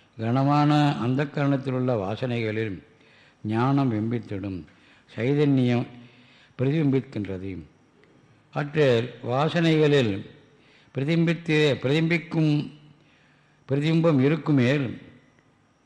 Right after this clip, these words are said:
எதனால் அனுபவிக்கப்படுகிறதில்லை என்னும் சங்கைக்கு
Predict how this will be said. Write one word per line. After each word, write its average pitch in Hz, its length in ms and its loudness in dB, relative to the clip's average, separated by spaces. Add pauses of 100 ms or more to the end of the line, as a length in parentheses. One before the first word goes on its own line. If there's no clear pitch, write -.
(380)
எதனால் 156 640 2 (100)
அனுபவிக்கப்படுகிறதில்லை 139 1800 0
என்னும் 135 380 0
சங்கைக்கு 123 800 -2